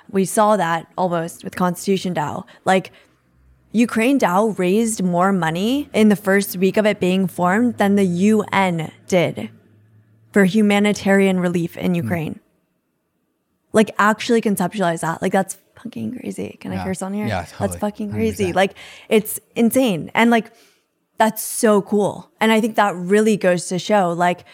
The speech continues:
Speaker 1: I'm also getting really into this idea of, like, flash daos and, like, when does a dao disseminate? Like, probably, like, not all daos should strive to or be expected to exist forever.
Speaker 2: Right.
Speaker 1: So I think
Speaker 2: Yeah, the
Speaker 1: we're
Speaker 2: goal
Speaker 1: really
Speaker 2: is to not have Ukraine
Speaker 1: Yes,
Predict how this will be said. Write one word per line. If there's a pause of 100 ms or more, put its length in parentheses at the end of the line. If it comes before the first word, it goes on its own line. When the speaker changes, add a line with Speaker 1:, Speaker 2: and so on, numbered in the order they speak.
(340)
Speaker 1:
I'm
also
getting
really
into
this
idea
of,
like,
flash
daos
and,
like, (240)
when
does
a
dao
disseminate?
Like, (240)
probably,
like,
not
all
daos
should
strive
to
or
be
expected
to
exist
forever.
Speaker 2:
Right. (140)
Speaker 1:
So
I
think
Speaker 2:
Yeah,
the
Speaker 1:
we're
Speaker 2:
goal
Speaker 1:
really
Speaker 2:
is
to
not
have
Ukraine
Speaker 1:
Yes,